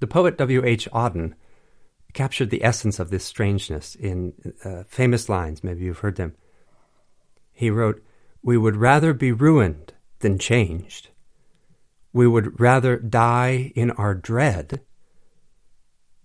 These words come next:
than climb the cross of the moment and let our illusions die." That's wonderful, isn't it? Rational and knowledgeable people are sometimes the most dangerous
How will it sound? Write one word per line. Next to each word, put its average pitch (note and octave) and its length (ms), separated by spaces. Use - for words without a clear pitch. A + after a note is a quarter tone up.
than A2+ 260
climb C#3 540
the A2 120
cross - 800
of G2 160
the F#2+ 100
moment G2 560
and G2 180
let G2+ 260
our G2 180
illusions F#2+ 880
die." E2 360
That's - 240
wonderful, C#3 380
isn't C3 260
it? D3 60
Rational D#3 560
and A#2 200
knowledgeable A2 500
people - 360
are G2+ 60
sometimes A#2 440
the G2+ 100
most G2+ 340
dangerous F#2+ 580